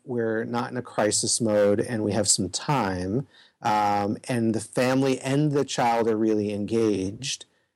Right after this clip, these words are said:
with me, then we're gonna spend some time and do a thorough evaluation and really talk about the options. And some people have more tolerance than others. Some pe-, some people and some kids, they'll say, "Well,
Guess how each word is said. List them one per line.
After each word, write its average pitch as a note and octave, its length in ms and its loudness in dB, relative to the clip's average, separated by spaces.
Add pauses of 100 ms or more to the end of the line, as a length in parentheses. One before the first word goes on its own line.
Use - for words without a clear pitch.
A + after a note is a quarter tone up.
(100)
with A2 240 -2
me, G2 420 0 (360)
then D#3+ 320 2
we're F#3 140 2
gonna D3+ 280 2
spend C3 300 0
some D#3 180 -2
time A#2+ 440 0
and A2+ 80 -2
do G#2+ 160 0
a G#2 40 -4
thorough A2 340 0
evaluation A#2 720 2
and G#2 200 -2
really B2+ 240 2
talk A#2+ 280 -2
about G2+ 220 0
the A#2 120 0
options. A#2 720 -4 (580)
And D#3+ 180 0
some F3+ 300 0
people G#3 300 0
have F3+ 160 2
more D#3+ 200 2
tolerance D#3+ 540 0
than E3 100 -2
others. F3+ 280 2
Some D3 180 0
pe-, C#3+ 200 -4
some D3 260 0
people D3 300 0
and C3+ 120 2
some C3+ 220 0
kids, C3 400 -2
they'll B2+ 120 2
say, C3 380 2 (560)
"Well, D3 400 0